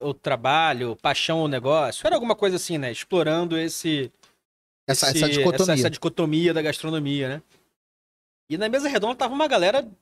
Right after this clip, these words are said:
Speaker 1: de peso daquela época, né? Tava o Gaspa, do Gaspa Indica, o Santiago, da, da época Underdog, né? Que hoje é a
Speaker 2: Santiago
Speaker 1: Borracha,
Speaker 2: Reich.
Speaker 1: Borracha, é, exatamente. Tava
Speaker 2: Casou semana passada.
Speaker 1: Casou semana passada?
Speaker 2: Eu vi pelo Instagram.
Speaker 1: É.
Speaker 2: É?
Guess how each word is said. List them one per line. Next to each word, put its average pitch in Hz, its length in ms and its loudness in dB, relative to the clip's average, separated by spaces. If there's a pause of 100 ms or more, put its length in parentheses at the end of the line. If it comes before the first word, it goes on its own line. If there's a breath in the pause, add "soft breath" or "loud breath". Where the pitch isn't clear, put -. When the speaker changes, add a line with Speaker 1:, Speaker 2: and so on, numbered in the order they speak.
(120)
Speaker 1:
de 175 100 -20 (180)
peso 175 420 2
daquela 135 360 -2
época, 135 400 -2
né? 131 160 -4
Tava 147 300 -4
o 147 60 -4
Gaspa, 185 520 -2
do 151 120 -6
Gaspa 156 340 -2
Indica, 185 540 -8 (480 soft breath)
o 151 160 -6
Santiago, 170 840 -2 (280)
da, 117 340 -2
da 110 140 -4
época 127 300 0
Underdog, 135 520 -2
né? 147 160 -4
Que - 140 -12
hoje 127 200 -6
é - 20 -2
a 107 320 -4
Speaker 2:
Santiago 123 300 0
Speaker 1:
Borracha, 120 180 0
Speaker 2:
Reich. 110 120 -2
Speaker 1:
Borracha, 117 360 -8
é, 117 80 -6
exatamente. 131 720 -6 (1080)
Tava 165 1200 2
Speaker 2:
Casou 214 340 2
semana 156 260 -2
passada. 143 340 -6 (160)
Speaker 1:
Casou 135 300 -4
semana 147 240 -4
passada? 175 480 0
Speaker 2:
Eu 175 140 2
vi 190 100 -4
pelo 254 160 -2
Instagram. 156 380 0
Speaker 1:
É. 147 300 -2
Speaker 2:
É? 220 200 0